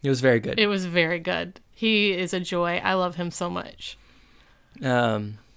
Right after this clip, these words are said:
Speaker 1: so watch those.
Speaker 2: Yes.
Speaker 1: Watch Glow and watch Marc Maron's newest special. Marc Maron has,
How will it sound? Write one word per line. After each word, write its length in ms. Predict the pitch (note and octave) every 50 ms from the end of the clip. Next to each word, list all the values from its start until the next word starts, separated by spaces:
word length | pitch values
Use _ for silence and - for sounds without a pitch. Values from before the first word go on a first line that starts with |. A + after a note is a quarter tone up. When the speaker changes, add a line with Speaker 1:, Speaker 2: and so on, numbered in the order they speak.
| _ -
Speaker 1:
so 240 | - - - - A#2+
watch 280 | A2+ A2+ A2+ A#2 - -
those. 440 | B2 G#2+ - - - - - - - -
Speaker 2:
Yes. 260 | - A3+ - - -
Speaker 1:
Watch 200 | - B2+ A#2+ -
Glow 420 | - C3+ C3+ C#3+ D3 D3 D#3+ E3+ E3+
and 180 | - C#3+ C3 C3
watch 280 | C3 C3 C3+ - -
Marc 220 | - C3 B2+ B2+ -
Maron's 280 | C3 B2+ B2 B2 A2+
newest 320 | A#2+ A#2+ B2 A#2+ A#2+ A2+ -
special. 380 | - - - A#2 - - C3
Marc 220 | B2+ C#3 D#3+ E3 -
Maron 260 | E3 E3 E3 E3 D#3
has, 380 | C#3+ C#3+ C#3 B2+ - - -